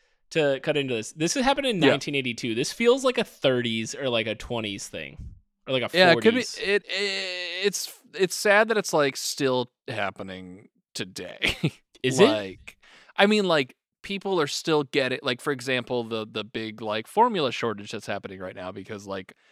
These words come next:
Speaker 2: there's fucked up formula out there that's, like, causing children to die. Like, it's
Speaker 1: Oh, what
Speaker 2: just
Speaker 1: is in it?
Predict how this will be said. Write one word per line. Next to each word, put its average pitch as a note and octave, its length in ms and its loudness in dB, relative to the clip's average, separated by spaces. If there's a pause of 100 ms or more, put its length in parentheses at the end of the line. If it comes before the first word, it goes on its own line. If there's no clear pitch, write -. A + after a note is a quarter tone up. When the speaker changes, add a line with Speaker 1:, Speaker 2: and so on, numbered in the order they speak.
(400)
Speaker 2:
there's F#2+ 260 -8
fucked - 340 -8
up C3+ 140 -2
formula F#3+ 440 2
out C3 180 0
there C3+ 180 0
that's, C3 220 -2
like, B2+ 340 -2 (180)
causing G#2 640 -10
children G2 400 -12
to A#2+ 120 -12
die. C#3 340 -4 (100)
Like, A2+ 160 -4
it's G#2+ 320 -10
Speaker 1:
Oh, F#3+ 260 0
what G2+ 60 -4
Speaker 2:
just C3 160 2
Speaker 1:
is F3+ 160 2
in G3+ 120 2
it? G2 200 -8